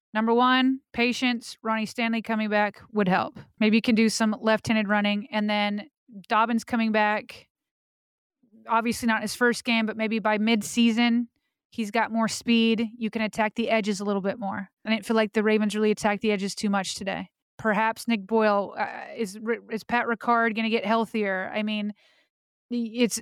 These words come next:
to me, it's, it's, it's, you, you, they just gotta make some room for him. So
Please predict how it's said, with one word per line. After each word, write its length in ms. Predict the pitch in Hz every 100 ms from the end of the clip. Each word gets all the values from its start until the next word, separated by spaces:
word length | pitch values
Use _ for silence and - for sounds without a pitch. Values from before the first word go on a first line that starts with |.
| 233
to 100 | 247
me, 240 | 233 254 240
it's, 220 | - - -
it's, 360 | 220 - - -
it's, 500 | 220 214 - - - _ _ _ _ _ _ _ _ _ _ _ -
you, 160 | 220
you, 380 | 220 233 220 220
they 100 | 226
just 160 | 226 -
gotta 180 | 262
make 140 | 254 247
some 200 | 269 240
room 180 | 302 330
for 260 | 226 202
him. 160 | 190 202
So 340 | - 233 220